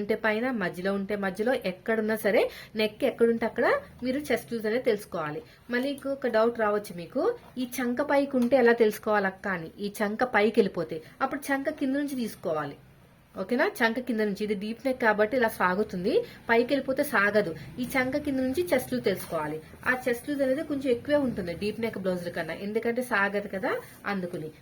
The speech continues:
కొంచెం ఎక్కువ ఉన్నప్పుడు చంక రౌండ్ కూడా మ్యాచ్ అవ్వాలంటే మనం కొంచెం దింపడాలో పైకి పెట్టడాలు ఉంటదన్నమాట. దాన్ని బట్టి ఉంటుంది తప్ప ఇంకేం ఉండదండి. ఫస్ట్ వచ్చేసి షోల్డర్లో చిన్న చిన్న మార్పులు చేయాలి, షోల్డర్, నెక్ దగ్గర.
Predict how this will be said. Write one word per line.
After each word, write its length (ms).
కొంచెం 260
ఎక్కువ 240
ఉన్నప్పుడు 360
చంక 320
రౌండ్ 260
కూడా 160
మ్యాచ్ 300
అవ్వాలంటే 480
మనం 140
కొంచెం 200
దింపడాలో 540
పైకి 300
పెట్టడాలు 520
ఉంటదన్నమాట. 560
దాన్ని 320
బట్టి 260
ఉంటుంది 300
తప్ప 180
ఇంకేం 500
ఉండదండి. 400
ఫస్ట్ 320
వచ్చేసి 320
షోల్డర్లో 480
చిన్న 140
చిన్న 220
మార్పులు 400
చేయాలి, 380
షోల్డర్, 400
నెక్ 260
దగ్గర. 260